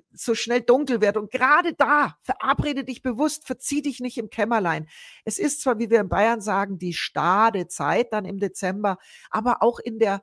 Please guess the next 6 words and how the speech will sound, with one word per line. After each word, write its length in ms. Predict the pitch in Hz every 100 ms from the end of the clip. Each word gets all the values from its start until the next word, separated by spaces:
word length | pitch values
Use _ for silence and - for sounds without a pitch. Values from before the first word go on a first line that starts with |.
| _
Stadenzeit 1120 | - - - 185 202 196 175 - 160 139 131 _ _ _
nutzt 480 | 185 220 285 - -
es, 400 | 262 254 - - _ _ -
dass 280 | 202 - -
ihr 220 | 214 214
irgendwie 800 | 214 220 220 214 185 196 196 190